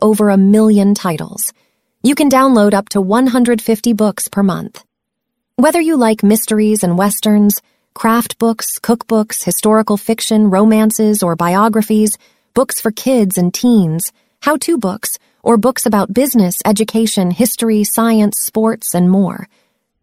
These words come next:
Bookshare has you covered. Download in your choice of formats and read on your computer,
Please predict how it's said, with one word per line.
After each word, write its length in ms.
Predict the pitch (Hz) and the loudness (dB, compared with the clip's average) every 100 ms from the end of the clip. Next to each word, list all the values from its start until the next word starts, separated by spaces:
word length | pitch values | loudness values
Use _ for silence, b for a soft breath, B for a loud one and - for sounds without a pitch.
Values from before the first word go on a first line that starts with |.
| _ - | _ -4
Bookshare 460 | 302 - 262 220 208 | -4 -2 0 2 2
has 220 | 208 208 | 2 0
you 60 | |
covered. 420 | 214 233 - - - _ _ _ - | 0 -2 -4 -12 -16 _ _ _ 0
Download 480 | 214 262 277 262 240 | 2 4 4 4 4
in 120 | 214 | 4
your 100 | 214 | 4
choice 340 | 208 226 220 202 | 2 0 0 -2
of 80 | |
formats 600 | - 233 233 170 170 - 196 | -2 2 2 2 0 -2 0
and 220 | 196 185 | 0 2
read 200 | 220 226 | 2 4
on 100 | 208 | 4
your 120 | 202 | 2
computer, 580 | 214 208 185 151 143 | 2 0 -2 -4 -8